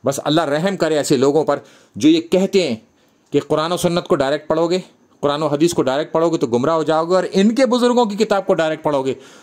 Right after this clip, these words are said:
तो कोई बात नहीं है। ये कभी अपने आप बुज़ुर्गों के लिए ये अल्फाज इस्तेमाल नहीं करते कि हमारे बुज़ुर्गों की किताब अगर तुमने डायरेक्ट पकड़ ली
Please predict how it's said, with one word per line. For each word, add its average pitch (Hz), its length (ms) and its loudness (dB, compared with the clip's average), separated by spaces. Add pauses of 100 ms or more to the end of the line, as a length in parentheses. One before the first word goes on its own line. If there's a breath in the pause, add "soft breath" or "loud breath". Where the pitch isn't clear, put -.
(120)
तो 143 80 2
कोई 190 240 2
बात 123 240 -4
नहीं 80 140 -4
है। 71 80 -10 (400 soft breath)
ये 110 140 0
कभी 254 260 -2
अपने 240 200 -2
आप 226 120 0
बुज़ुर्गों 185 360 2
के 190 100 2
लिए 180 120 2
ये 170 100 2
अल्फाज 147 300 0
इस्तेमाल 135 320 -2
नहीं 185 100 -2
करते 175 240 0
कि 165 80 0
हमारे 151 300 0
बुज़ुर्गों 151 380 2
की 151 80 -2
किताब 151 300 0
अगर 143 140 -2
तुमने 143 200 0
डायरेक्ट 120 300 -4
पकड़ 127 160 -2
ली 214 200 0